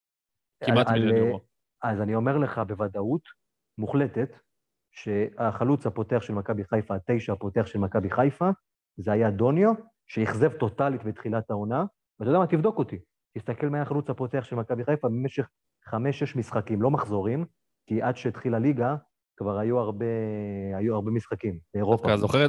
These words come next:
Speaker 1: דווקא אני זוכר דין דוד, אה, פותח כבר כחלוץ
Speaker 2: לא.
Speaker 1: מול טורשבן. בטח, אני זוכר, הוא כבש גול.
Speaker 2: נכון, כי זה היה סוג של, כאילו, ב-, בונוס. אני אומר לך,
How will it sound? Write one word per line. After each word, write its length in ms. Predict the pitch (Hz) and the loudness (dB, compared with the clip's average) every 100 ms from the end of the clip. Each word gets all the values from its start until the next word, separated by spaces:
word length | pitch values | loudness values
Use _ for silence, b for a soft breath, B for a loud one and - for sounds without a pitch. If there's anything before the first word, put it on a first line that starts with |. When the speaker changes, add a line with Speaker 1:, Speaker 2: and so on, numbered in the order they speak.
| 127 | 2
Speaker 1:
דווקא 320 | 110 110 113 | 0 -2 -2
אני 80 | 104 | -4
זוכר 200 | 107 127 | -2 0
דין 160 | 143 | 0
דוד, 340 | 143 135 143 139 | -2 -2 -2 -2
אה, 180 | 135 131 | -2 -2
פותח 280 | 120 135 135 | -4 -4 -6
כבר 120 | 120 | -4
כחלוץ 440 | 120 120 110 123 127 | -2 0 2 4 6
Speaker 2:
לא. 60 | |
Speaker 1:
מול 80 | 123 | 6
טורשבן. 600 | 107 110 127 147 127 110 101 104 | 6 2 4 4 2 0 -4 -4
בטח, 340 | 117 - - 113 | -2 0 -4 -6
אני 120 | 104 | -6
זוכר, 240 | 104 - | -4 -2
הוא 180 | 175 117 | -2 -2
כבש 260 | 104 113 135 | 0 0 2
גול. 240 | 190 131 120 | 2 2 2
Speaker 2:
נכון, 600 | 117 165 196 185 120 104 | 4 6 6 4 0 -6
כי 420 | - 107 104 107 | -2 2 2 2
זה 120 | 98 113 | 2 2
היה 180 | 135 | 2
סוג 220 | 139 156 147 | 0 -4 -2
של, 200 | 147 110 | -4 -4
כאילו, 260 | - 123 113 | -4 -4 -2
ב-, 360 | 113 110 107 107 | -2 -2 -2 -2
בונוס. 320 | 131 101 - | -2 -4 -6
אני 100 | 104 | -4
אומר 160 | 120 | 0
לך, 200 | 143 135 | -2 0